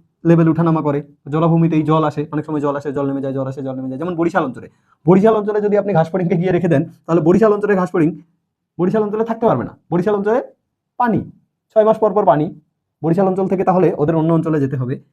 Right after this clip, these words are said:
তারা তখন, তারা তখন, ঘাসফড়িংরা তখন,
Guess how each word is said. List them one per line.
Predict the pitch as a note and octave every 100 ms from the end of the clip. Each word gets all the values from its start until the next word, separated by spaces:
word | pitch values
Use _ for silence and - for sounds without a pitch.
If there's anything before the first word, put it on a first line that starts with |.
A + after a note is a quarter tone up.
| _ _ -
তারা | F3 A#3
তখন, | G#3 D3 D#3 B3 - _ _ _
তারা | C#3 E3+
তখন, | D3 C3+ F3
ঘাসফড়িংরা | C3+ C3+ F3 F#3+ F3+
তখন, | D3 C3+ D#3+